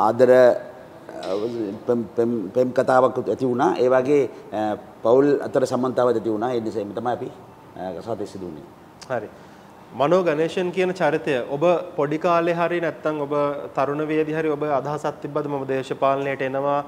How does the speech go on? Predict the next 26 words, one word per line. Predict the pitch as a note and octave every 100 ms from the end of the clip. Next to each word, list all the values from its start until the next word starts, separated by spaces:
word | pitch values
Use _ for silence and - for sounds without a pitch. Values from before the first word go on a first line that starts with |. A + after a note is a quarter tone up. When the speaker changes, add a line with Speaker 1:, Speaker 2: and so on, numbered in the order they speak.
| - - -
Speaker 2:
ලංකාවේ | B2 C3+ C#3 C3+
දේශපාලනය | C3 A#2+ C3 C3+ C#3 C3+
කරනවා | C3+ C3 C#3 C#3+
කියලා? | D#3 E3 F3+ F#3+ - -
එහෙම | D3 D3
නැත්නම් | C#3+ - E3+ E3+ D#3 -
කාලයත් | D3 C#3+ D3+ D3
එක්ක | D3 C#3+
ඒක | D#3 D3
වෙනස් | C#3 C#3 E3
වුණාද? | D#3+ D#3
කොහොමද | D3 D3+
Speaker 1:
නෑ | F3
මල්ලි, | G3 F#3+
Speaker 2:
ඒක | D#3+ B2 A#2+
Speaker 1:
ඇත්තටම | A#2+ F3
මට | D#3+
තිබුණා. | E3+ E3 - - -
මට | - C3
තිබුණා. | D3 C3 G2
මොකද | B2 D#3+
මගේ | D3
තාත්තා | C3 D#3+ E3+ F#3
ඇවිල්ලා | F3+ F3+ F3+
මේ | E3+ C3+ - - - -
තාත්තා | C3+ D#3+ - F3